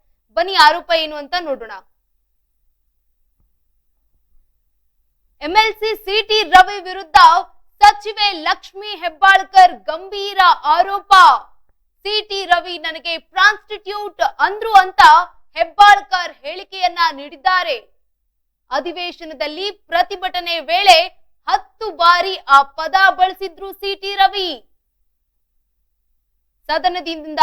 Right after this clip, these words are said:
ಹೊರ ಬಂದಂತಹ ಲಕ್ಷ್ಮೀ ಹೆಬ್ಬಾಳ್ಕರ್ ಈ ಒಂದು ಆರೋಪವನ್ನ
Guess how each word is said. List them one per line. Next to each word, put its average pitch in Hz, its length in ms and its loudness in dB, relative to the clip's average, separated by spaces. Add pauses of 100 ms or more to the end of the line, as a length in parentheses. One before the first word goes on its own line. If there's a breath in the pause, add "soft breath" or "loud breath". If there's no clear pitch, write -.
(120)
ಹೊರ 285 300 -2
ಬಂದಂತಹ 349 720 -2
ಲಕ್ಷ್ಮೀ 302 480 -12
ಹೆಬ್ಬಾಳ್ಕರ್ 339 800 0
ಈ 359 140 -10
ಒಂದು 427 360 -12
ಆರೋಪವನ್ನ 403 880 0